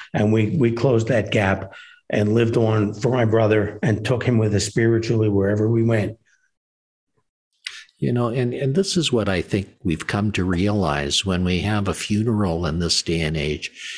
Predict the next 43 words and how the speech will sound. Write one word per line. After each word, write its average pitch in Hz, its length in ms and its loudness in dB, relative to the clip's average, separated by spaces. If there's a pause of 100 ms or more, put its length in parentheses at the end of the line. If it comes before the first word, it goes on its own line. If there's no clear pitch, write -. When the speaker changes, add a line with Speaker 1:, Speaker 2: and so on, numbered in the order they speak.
(140)
Speaker 2:
is 101 160 0
you 104 80 2
don't 123 320 0
celebrate 92 680 0
a 80 100 -4
person's 82 560 -4
death, 85 580 -6
you 90 80 -2
celebrate 87 640 -2
their 76 180 -2
life 65 480 -4 (160)
and 85 160 -2
Speaker 1:
Correct. 101 280 2
Speaker 2:
all 104 100 0
the 104 140 -4
good 92 360 -6
things 82 340 -2
that 76 180 -6
they 76 160 -4
had. 78 360 -8 (460)
And, 92 300 -4
and 104 100 2
your 110 160 2
brother 92 480 0
probably 82 400 -4
had 76 380 -6 (100)
a - 40 -4
huge 131 760 -2
amount 85 400 -2
of 80 180 -8
good 92 300 -2
in 95 120 0
his 80 260 -4
life, 69 360 -4 (460)
although 85 380 -2
he 80 100 -2
passed 78 420 -4
away 82 240 -2
at 76 120 -2
a 71 60 -4
very 73 300 -2
young 69 280 -4
age. 85 340 -6